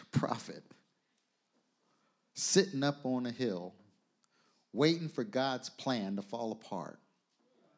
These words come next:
God's grace and God's mercy for others, he's hoping will not be there.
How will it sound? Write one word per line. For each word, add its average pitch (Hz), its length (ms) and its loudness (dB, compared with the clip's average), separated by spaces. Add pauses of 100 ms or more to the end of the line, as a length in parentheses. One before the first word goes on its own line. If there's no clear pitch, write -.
(1000)
God's 135 340 6
grace 139 400 4
and 120 120 -2
God's 117 320 0
mercy 117 360 2
for - 280 -6
others, 92 420 -4 (180)
he's 120 220 0
hoping 113 480 2
will 127 280 6
not 117 400 -2
be 110 200 2
there. - 360 -8